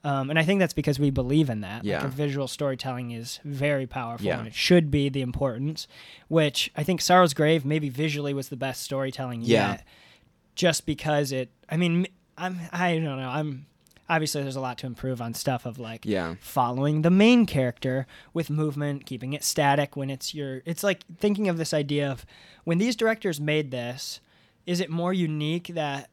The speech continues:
Speaker 1: like, it was a lot easier, whatever, like, twenty, thirty, forty years ago. I mean,
Speaker 2: Yeah.
Speaker 1: look at, so that was nineteen sixty-eight
Speaker 2: Mm-hmm.
Speaker 1: or nineteen seventy-eight?
Speaker 2: No, sixty-eight.
Speaker 1: Sixty-eight. So, I mean, you're talking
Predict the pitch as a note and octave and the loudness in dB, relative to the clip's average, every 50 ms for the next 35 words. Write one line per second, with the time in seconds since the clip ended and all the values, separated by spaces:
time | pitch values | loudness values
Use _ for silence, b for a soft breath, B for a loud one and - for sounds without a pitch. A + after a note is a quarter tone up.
0 | _ - F#3 F#3+ F#3 A#3+ A#3 A3+ A3 G#3+ A3 A#3+ A3+ - G3+ G3 G3+ G3 E3+ E3 | _ -4 -4 -2 0 2 2 2 2 2 2 2 0 0 -2 0 0 0 0 0
1 | D#3+ D3+ D3 C#3 C#3 C3+ B2+ B2+ _ _ _ _ _ _ _ _ _ _ _ _ | 0 0 0 0 -2 -4 -6 -12 _ _ _ _ _ _ _ _ _ _ _ _
2 | _ _ - - - _ - D3+ D#3+ D#3+ D3+ D#3+ D#3 D#3 D#3 C#3+ D3 D#3 C3 - | _ _ -20 -20 -18 _ -6 -2 0 2 2 2 2 0 -2 -2 -2 -4 -6 -4
3 | - - - E3 D3+ D#3 D3 - - - D3 C#3+ C#3+ C#3+ C#3 B2 - - - - | -4 -4 -2 -2 -2 -2 -4 -4 -6 -4 -2 -2 -2 -2 -4 -6 -10 -14 -14 -10
4 | C3+ C#3 C#3+ D#3 D#3 C#3+ C3+ B2+ - - _ _ _ C#3+ D3 D3+ D#3+ D#3+ - D#3 | -6 -2 0 0 0 0 -2 -6 -8 -14 _ _ _ 0 2 4 4 4 4 0
5 | - - E3 F3+ F3 E3 G#2 G2 F#2 E2 D#2 D2 - - - E3+ F#3 F3+ - D#3+ | -2 0 2 2 4 4 4 4 2 0 -4 -8 -12 -6 -2 -2 -2 0 0 0
6 | D3+ C#3 - - - - D3+ E3 E3+ E3 D#3+ - - - - - _ _ _ _ | 0 -2 -4 -6 -10 -8 -4 -2 0 0 0 -2 -2 -6 -8 -10 _ _ _ _
7 | _ - - D3+ C#3+ D3 E3 D#3 - - E3+ D3 - - D3+ - - - C3+ A#2+ | _ -10 -6 -4 -2 -2 -2 -2 -2 -2 -2 0 0 -2 -4 -4 -4 -4 -4 -2
8 | A#2 B2 C#3 D#3+ E3 - A#2 A2 A2+ G#2 G2+ D#3+ D3+ C#3 D3 D3 C#3 - C#3+ C3+ | 0 0 2 0 2 0 0 0 2 2 2 2 2 2 2 2 2 0 0 -2
9 | - C#3+ C3 B2+ A#2 G#2+ G2+ G2 G2+ A2 A#2 - - - A#2 G2+ - - F#2+ E2 | 0 -2 -2 -2 -4 -6 -6 -6 -2 0 0 0 0 -2 -4 -4 -2 -4 -4 -4
10 | D#2+ D#2+ - - - F#3 E3 - - E3 D#3 D3+ C3 A2+ - - - - F3 D#3+ | -4 -6 -6 -2 0 0 0 0 0 -2 -2 -2 -2 -4 -6 -4 0 2 4 4
11 | D3+ C#3+ C3+ - D#3+ E3 E3 E3 E3+ F#3 G#3 - - F#3+ F3 E3 - D#3 C3+ C3 | 4 2 0 0 0 0 0 2 2 2 0 2 2 2 0 0 0 -4 -6 -6
12 | C3 B2+ | -8 -10